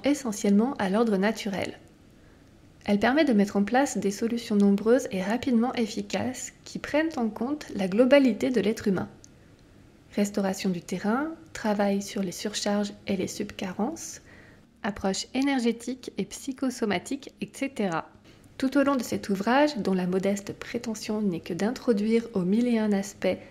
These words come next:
de l'hygiène de vie au quotidien, Daniel Kieffer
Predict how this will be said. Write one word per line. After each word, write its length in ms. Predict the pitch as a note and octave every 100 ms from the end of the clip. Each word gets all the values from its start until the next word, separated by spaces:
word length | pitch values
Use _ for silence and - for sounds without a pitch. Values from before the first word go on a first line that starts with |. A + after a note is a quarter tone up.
| -
de 80 | F#3
l'hygiène 400 | F3+ F3+ F#3 F#3+
de 100 | F3+
vie 220 | F3 F3
au 60 | D#3
quotidien, 600 | - G3+ F3+ E3+ A#3 D4+ - - - - G3
Daniel 300 | A3 B3 C#4+
Kieffer 500 | - A3+ - G#3+